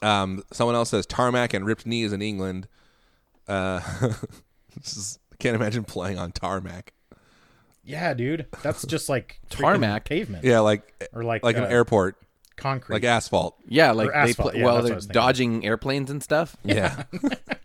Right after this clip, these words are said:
Speaker 2: But it would be really flat, and, like, if you wanted to just get a s-, good sprint going. you'd
Speaker 1: Okay,
Speaker 2: go for
Speaker 1: and
Speaker 2: a
Speaker 1: then this
Speaker 2: while.
Speaker 1: other dude says <laughs> exactly what Justin said, although it was effing rough as a child. It wasn't just tackle, it was take you down no matter what.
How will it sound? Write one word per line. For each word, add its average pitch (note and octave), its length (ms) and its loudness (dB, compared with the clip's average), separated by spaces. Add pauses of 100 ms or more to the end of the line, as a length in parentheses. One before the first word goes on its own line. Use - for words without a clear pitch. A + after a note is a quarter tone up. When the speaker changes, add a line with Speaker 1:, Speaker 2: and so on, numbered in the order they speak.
(680)
Speaker 2:
But D#3+ 300 6
it C#3 100 0
would D#3 180 2
be C3 120 -2
really C3 320 -2
flat, B2+ 500 -4
and, A2 140 -10
like, A2 220 -10
if A2 120 -12
you B2 120 -8
wanted A#2 240 -4
to G2 80 -12
just G2+ 340 -12
get - 100 -6
a G2+ 40 -6
s-, - 120 -12
good G2+ 220 -10
sprint - 400 -12
going. F2 300 -14 (840)
you'd C#3+ 60 4
Speaker 1:
Okay, B2+ 240 4
Speaker 2:
go A#2 60 -2
for B2 40 2
Speaker 1:
and B2+ 80 2
Speaker 2:
a C#3 40 4
Speaker 1:
then C#3+ 120 4
this C#3 140 2
Speaker 2:
while. D3 80 6
Speaker 1:
other D#3+ 100 2
dude D3 260 2
says B2+ 480 2 (840)
<laughs> - 40 -20 (1160)
exactly C#3+ 500 4
what D#3+ 140 4
Justin C3 320 2
said, A#2+ 240 4
although A2+ 400 4
it - 20 -2
was G#2+ 260 2
effing A#2 340 0
rough G2 260 2
as G2 120 -4
a F#2 60 -6
child. F#2+ 340 -2
It G#2 100 -4
wasn't B2+ 320 4
just B2 160 -2
tackle, A#2+ 420 0
it - 100 -6
was G2+ 160 -2
take - 300 -4
you B2+ 80 -2
down G#2+ 380 0
no G2+ 160 0
matter G2 280 -2
what. F2+ 320 -4